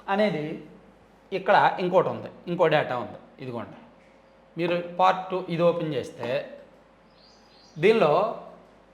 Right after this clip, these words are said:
పార్టీల వారీగా వచ్చిన విరాళాలు ఉన్నాయి. ఇదిగో, అన్నా డిఎంకే,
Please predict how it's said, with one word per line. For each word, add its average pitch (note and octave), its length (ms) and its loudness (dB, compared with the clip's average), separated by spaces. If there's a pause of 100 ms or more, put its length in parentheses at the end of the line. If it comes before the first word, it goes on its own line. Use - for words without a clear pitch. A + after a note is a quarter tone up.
(140)
పార్టీల B3+ 520 4 (100)
వారీగా A#3 440 6
వచ్చిన G#3 300 -2
విరాళాలు E3+ 420 4
ఉన్నాయి. D#3 200 -6 (800)
ఇదిగో, D3+ 180 2 (1900)
అన్నా G3+ 180 2 (100)
డిఎంకే, E3 400 0